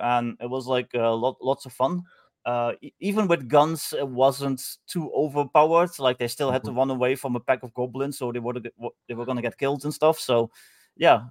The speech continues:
Speaker 1: it, it, it, it was pretty awesome.
Speaker 2: Oh, cool! It's nice to see that the guns don't just tip everything in one direction,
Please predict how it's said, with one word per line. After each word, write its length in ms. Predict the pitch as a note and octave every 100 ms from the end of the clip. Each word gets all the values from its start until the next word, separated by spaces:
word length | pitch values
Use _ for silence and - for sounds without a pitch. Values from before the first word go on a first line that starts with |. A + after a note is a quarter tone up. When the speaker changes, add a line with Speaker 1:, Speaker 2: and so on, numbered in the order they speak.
| -
Speaker 1:
it, 80 | D#3+
it, 180 | D#3+ -
it, 240 | G3 -
it 60 | F3
was 120 | F3+
pretty 180 | F#3 F3
awesome. 300 | F3+ G#2 F2+ _ _ _ _ _ -
Speaker 2:
Oh, 240 | A3 C4 -
cool! 200 | F3 A2
It's 120 | -
nice 140 | A#2+
to 80 | G#2+
see 140 | - G#2
that 160 | G2+
the 60 | F2
guns 280 | G#2+ G2+ F2+
don't 180 | F#2+ F#2
just 340 | F2+ - - _ _ _ _ _ _ -
tip 140 | C3+
everything 360 | A2+ G#2 A2 G2
in 120 | F#2+
one 100 | F#2+
direction, 520 | F#2+ F#2+ - F3 -